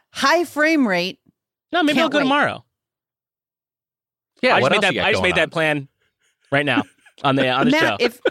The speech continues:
Speaker 1: if you go tomorrow, <laughs> um, I hope that we're both in the same theater, but don't talk to each other.
Speaker 2: Yeah, that's good. That sounds good. <laughs> I won't see you there.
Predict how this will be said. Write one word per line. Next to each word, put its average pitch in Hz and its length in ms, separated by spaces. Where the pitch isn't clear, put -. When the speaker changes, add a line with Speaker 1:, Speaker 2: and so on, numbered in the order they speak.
Speaker 1:
if 220 200
you 285 160
go 320 160
tomorrow, 233 760
<laughs> - 260
um, 190 580
I 214 100
hope 233 240
that 233 140
we're 233 100
both 202 240
in 220 60
the 202 100
same 190 220
theater, 175 280
but 156 140
don't 160 160
talk 147 200
to 139 100
each - 120
other. 170 240
Speaker 2:
Yeah, 143 280
that's 208 200
good. - 220
That 185 100
sounds 151 160
good. 120 280
<laughs> - 40
I 151 120
won't 202 240
see 131 100
you 139 100
there. 156 340